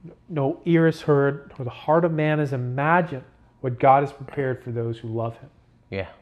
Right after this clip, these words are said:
Speaker 1: These things he's revealed to us by his Spirit, so that we may know the things freely given to us by God.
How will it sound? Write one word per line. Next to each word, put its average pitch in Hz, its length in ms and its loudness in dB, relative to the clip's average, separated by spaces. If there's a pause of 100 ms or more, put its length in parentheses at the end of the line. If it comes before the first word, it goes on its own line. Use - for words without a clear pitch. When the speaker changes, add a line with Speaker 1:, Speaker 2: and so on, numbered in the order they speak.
(680)
Speaker 1:
These 180 480 2
things 127 400 -2
he's 127 240 -6
revealed 123 400 -2
to 127 100 -2
us 117 140 0
by 117 220 -6
his 110 120 -6
Spirit, - 420 -12 (1080)
so - 200 -2
that 120 240 0
we 151 220 2
may 147 340 0
know 127 400 -2 (800)
the 127 100 -8
things 110 400 -6
freely 165 840 0
given 120 400 -2
to 104 120 -6
us 101 160 -8
by 107 220 -10
God. - 380 -18